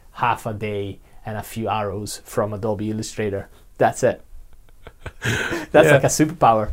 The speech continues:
Speaker 1: That's,
Speaker 2: So,
Speaker 1: that's
Speaker 2: yeah.
Speaker 1: like to you, man, how good you are as a designer.
Speaker 2: But then there's, I think there's something in the, the, the panic of a client that needs something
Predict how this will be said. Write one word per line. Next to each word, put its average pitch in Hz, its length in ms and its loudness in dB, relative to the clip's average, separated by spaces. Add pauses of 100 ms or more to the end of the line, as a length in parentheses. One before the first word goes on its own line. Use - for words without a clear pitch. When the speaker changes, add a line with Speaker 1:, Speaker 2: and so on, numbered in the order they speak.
(100)
Speaker 1:
That's, 254 280 6
Speaker 2:
So, 202 120 8
Speaker 1:
that's 185 100 6
Speaker 2:
yeah. 151 100 8
Speaker 1:
like 127 240 4
to 131 140 0
you, 123 260 2
man, 107 260 -4
how 120 160 4
good 120 240 0
you 120 140 2
are 117 180 6
as 104 120 0
a 110 60 -2
designer. 117 520 0 (140)
Speaker 2:
But 185 100 -6
then 214 140 0
there's, 190 220 -2
I 190 100 2
think 226 240 2
there's 147 160 6
something 131 280 2
in 143 420 2 (280)
the, 131 160 0
the, 113 240 0
the - 180 -2
panic - 840 -4
of 104 520 2
a 104 60 -2
client 123 360 0
that 110 100 0
needs 120 320 2
something 107 600 0